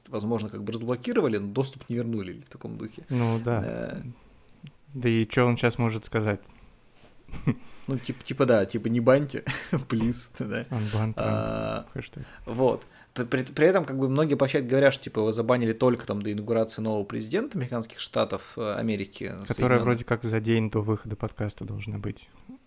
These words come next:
Speaker 2: Возможно. Может, я и не прав, кстати. Ща проверю, а ты продолжай.
Speaker 1: Вот, но, э, многие считают, что нигде его там не разбанят, ну и, в принципе, там, ну, не просто всё такие, знаешь, там,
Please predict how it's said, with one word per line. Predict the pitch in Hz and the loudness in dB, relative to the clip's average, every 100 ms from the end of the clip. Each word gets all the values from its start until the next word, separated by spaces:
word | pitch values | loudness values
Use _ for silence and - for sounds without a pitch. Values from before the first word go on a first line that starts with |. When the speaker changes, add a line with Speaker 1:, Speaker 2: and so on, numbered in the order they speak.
| _ _ _ _ | _ _ _ _
Speaker 2:
Возможно. | - - 110 110 101 98 101 - | -14 -10 -4 -4 -2 -4 -6 -10
Может, | - 107 - | -6 -4 -2
я | 110 | -2
и | 107 | -2
не | |
прав, | 101 - - | -4 -8 -12
кстати. | - - - - - - - - _ - | -16 -16 -16 -18 -18 -20 -20 -20 _ -12
Ща | - | -8
проверю, | - 110 117 120 | -4 -2 -2 -4
а | |
ты | 104 - | -6 -8
продолжай. | 110 107 104 110 113 - - _ - - - - - - _ _ | -6 -6 -6 -10 -14 -20 -20 _ -20 -20 -20 -20 -20 -20 _ _
Speaker 1:
Вот, | 143 147 120 | -2 4 4
но, | 131 165 185 | 4 2 2
э, | 151 139 135 127 | 0 2 4 2
многие | 127 160 143 | 4 4 4
считают, | - 208 220 | 2 4 4
что | - | 4
нигде | 135 139 | 2 6
его | 143 | 4
там | 117 | 4
не | 120 | 0
разбанят, | 123 123 190 220 131 | 0 4 4 4 2
ну | - | 0
и, | |
в | - | 0
принципе, | 151 160 - | -2 -2 -2
там, | - 110 110 131 | -2 0 -2 0
ну, | 131 | 0
не | 120 | 6
просто | 160 - 113 | 6 6 2
всё | |
такие, | 113 107 | 0 0
знаешь, | 117 - | 0 -4
там, | - - | -6 -14